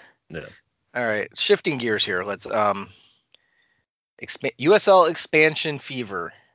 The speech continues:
Speaker 2: El Paso
Speaker 1: <laughs>
Speaker 2: Locomotive.
Speaker 1: Yeah.
Speaker 2: And, and I've gotta ask you about it. And I, we talked about this before we, we came on, is my son would be mad at me if I didn't, because he is a train aficionado. And he, so, seriously, Loco,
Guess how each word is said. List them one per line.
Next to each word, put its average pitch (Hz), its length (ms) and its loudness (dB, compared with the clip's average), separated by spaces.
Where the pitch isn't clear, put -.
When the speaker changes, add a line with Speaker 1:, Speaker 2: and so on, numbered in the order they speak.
Speaker 2:
El 110 120 -8
Paso 147 440 2
Speaker 1:
<laughs> 147 80 -6
Speaker 2:
Locomotive. 123 720 -2
Speaker 1:
Yeah. 82 260 0
Speaker 2:
And, 110 220 -8
and 127 140 0
I've 117 120 2
gotta 151 200 8
ask 151 240 4
you 156 40 -6
about 131 200 0
it. 156 140 -6
And 117 220 -4
I, 113 200 -6
we 113 260 -12
talked 120 240 -6
about 117 160 -10
this - 120 -18
before 113 200 -12
we, 110 180 -8
we 110 140 -16
came 104 220 -8
on, 107 180 -4
is 101 180 -10
my 120 140 -4
son 123 320 0
would 117 220 -6
be 113 360 -6
mad 104 240 -2
at - 80 -6
me 110 100 -8
if 104 140 -10
I 101 100 -4
didn't, 113 340 -8
because 98 280 -8
he 107 160 -10
is 104 140 -10
a 101 60 -10
train 110 320 -4
aficionado. 104 720 -2
And 101 160 -6
he, - 180 -18
so, 107 540 2
seriously, 165 420 0
Loco, 135 560 2